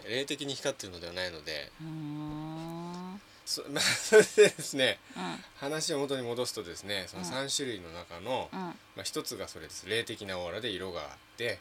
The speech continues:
Speaker 2: うん。
Speaker 1: 人によっては主に頭の周りだと
Speaker 2: うん。
Speaker 1: 言う、言ってるんですけれども、
Speaker 2: うん。
Speaker 1: まあ、先生みたいに全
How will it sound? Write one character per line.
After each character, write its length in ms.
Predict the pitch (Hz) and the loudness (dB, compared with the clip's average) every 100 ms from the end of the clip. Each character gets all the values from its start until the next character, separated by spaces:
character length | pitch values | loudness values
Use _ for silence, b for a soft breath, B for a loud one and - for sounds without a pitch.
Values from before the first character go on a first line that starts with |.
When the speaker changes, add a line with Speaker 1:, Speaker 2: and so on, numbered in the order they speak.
| - | -4
Speaker 2:
う 60 | |
ん。 260 | 233 202 208 - | -4 -6 -10 -14
Speaker 1:
人 220 | - 139 | -8 -4
に 80 | 131 | -4
よ 100 | 127 | -4
っ 20 | |
て 180 | - 160 | -2 2
は 80 | 127 | 2
主 200 | 104 95 | 2 -4
に 100 | 80 | -8
頭 340 | 80 101 95 | -8 -6 -6
の 100 | 95 | -6
周 240 | 92 90 85 | -6 -6 -6
り 40 | |
だ 120 | 85 - | -4 -4
と 160 | 78 - - - | -6 -14 -20 -14
Speaker 2:
う 40 | 208 | -8
ん。 160 | 196 | -6
Speaker 1:
言 80 | 170 | -6
う、 40 | 170 - 87 | -10 -16 -14
言 160 | 82 165 | -12 -12
っ 20 | - - | -14 -18
て 100 | - | -10
る 80 | 82 | -10
ん 120 | 78 | -10
で 80 | 76 | -12
す 100 | 71 | -10
け 100 | 98 | -8
れ 100 | 95 | -8
ど 100 | 104 | -8
も、 280 | 147 156 107 - | -4 -2 -4 -6
Speaker 2:
う 40 | |
ん。 280 | 214 196 175 - - - - | -6 -6 -8 -14 -20 -20 -16
Speaker 1:
ま 100 | 131 | -10
あ、 20 | 123 | -8
先 200 | 113 104 | -6 -6
生 220 | - 104 | -6 -6
み 160 | 90 | -6
た 120 | 82 90 | -8 -8
い 60 | |
に 120 | 104 | -8
全 240 | 92 98 | -8 -8